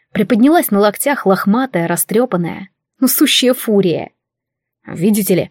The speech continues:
а если принцессу отвергнет дракон, то ее отдадут замуж за другого принца, но не за герцога Валиса, то есть меня.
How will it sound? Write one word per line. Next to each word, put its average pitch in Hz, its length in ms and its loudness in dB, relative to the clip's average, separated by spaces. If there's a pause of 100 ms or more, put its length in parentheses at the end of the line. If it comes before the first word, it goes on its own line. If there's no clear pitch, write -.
(300)
а - 80 -6
если 180 240 -2
принцессу 220 500 2
отвергнет 196 460 2
дракон, 196 480 2
то 196 80 0
ее 214 300 2
отдадут 202 380 2
замуж 214 360 2
за 202 220 4
другого 220 360 2
принца, - 460 0 (400)
но 226 180 0
не 214 280 4
за 196 180 2
герцога 196 560 2
Валиса, 165 640 0 (240)
то 180 220 2
есть 196 440 2
меня. 196 440 2